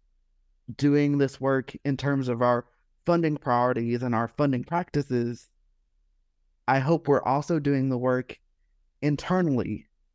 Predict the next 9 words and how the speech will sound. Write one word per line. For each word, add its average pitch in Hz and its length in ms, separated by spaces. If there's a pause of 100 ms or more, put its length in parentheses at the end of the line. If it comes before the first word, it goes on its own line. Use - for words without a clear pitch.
(360)
so 139 140
that 131 160
we're 143 140
making 151 320
sure 139 360
that 127 280
as 135 180 (240)
funding 165 240
organizations, 135 800